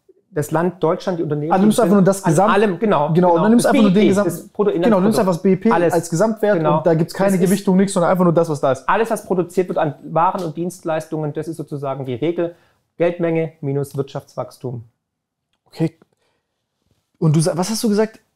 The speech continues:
Speaker 2: Dreizehn Prozent?
Speaker 1: Letztes Jahr waren's dreizehn Komma sieben drei Prozent. Lag natürlich auch daran, ne, weil die Wirtschaft kollabiert ist wegen
Speaker 2: Mhm.
Speaker 1: Corona, weil wir zu hatten, Lockdown, bam.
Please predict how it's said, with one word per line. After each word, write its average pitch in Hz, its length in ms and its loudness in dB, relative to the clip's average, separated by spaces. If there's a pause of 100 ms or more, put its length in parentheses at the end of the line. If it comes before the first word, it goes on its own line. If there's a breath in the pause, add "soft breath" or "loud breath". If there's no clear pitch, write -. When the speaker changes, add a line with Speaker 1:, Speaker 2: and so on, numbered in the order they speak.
(240)
Speaker 2:
Dreizehn 196 400 0
Prozent? 185 500 -4 (160)
Speaker 1:
Letztes 202 260 -6
Jahr 196 140 0
waren's 185 240 -8
dreizehn 185 400 -6
Komma 175 220 -6
sieben 170 240 -8
drei 147 180 -6
Prozent. 170 420 -6 (300 soft breath)
Lag 143 240 -2
natürlich 220 300 -8
auch 160 140 -10
daran, 208 400 -8 (120)
ne, 196 240 -14
weil 123 560 -6 (260)
die 147 100 -10
Wirtschaft 156 340 -8
kollabiert 208 440 -10
ist - 260 -20
wegen 139 160 -10
Speaker 2:
Mhm. 147 80 -14
Speaker 1:
Corona, 147 320 -4
weil 123 120 -4
wir 147 100 -6
zu 190 200 -12
hatten, 131 180 -10
Lockdown, 123 480 -8
bam. 143 240 -12